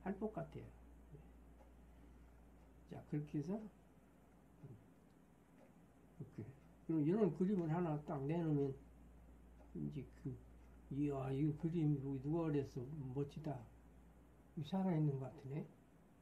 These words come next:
살아있는 것 같이 움직인다는 거는 기다. 그러면 기운 생동이 그거예요.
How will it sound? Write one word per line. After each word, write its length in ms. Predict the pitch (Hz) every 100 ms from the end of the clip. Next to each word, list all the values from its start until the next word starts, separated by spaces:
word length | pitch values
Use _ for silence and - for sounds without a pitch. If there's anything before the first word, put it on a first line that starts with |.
| - - - 113
살아있는 920 | - 175 190 196 185 175 175 175 170
것 200 | 156 147
같이 480 | 151 143 - - 160 - - - -
움직인다는 840 | 175 151 151 170 160 147 143 135 127
거는 240 | 131 214
기다. 300 | - 151 - - - - - - - - - - - - - - - - - - - - - -
그러면 340 | 214 247 143
기운 460 | - 190 240 254 233
생동이 600 | 196 254 226 202 165 190
그거예요. 800 | - 185 247 285 139 117 135 240